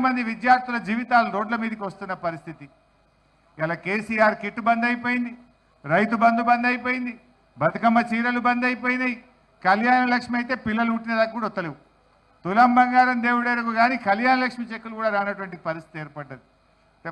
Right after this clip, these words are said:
ప్రభుత్వం మొత్తం కూడా ఇవాళ కాంగ్రెస్ ప్రభుత్వం శృతి లేని గతి లేని ప్రభుత్వం అయిపోయింది,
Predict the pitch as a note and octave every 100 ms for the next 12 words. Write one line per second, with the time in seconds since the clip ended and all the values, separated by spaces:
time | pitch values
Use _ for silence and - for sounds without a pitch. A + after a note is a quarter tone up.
0 | D#3 D#3 F3 A3 A3+ G#3+ G3+ A3 G#3+ G#3
1 | G#3+ G3 F#3 - _ _ _ - F3 F#3
2 | F#3 F3+ G#3+ A#3 A3+ - G3+ G#3+ B3 A#3
3 | F3+ - _ _ _ - F#3+ A#3 A#3 B3+
4 | B3+ - G3 A3 A#3 B3 A#3+ A3 G#3+ A3
5 | G#3 F#3+ F#3+ D#3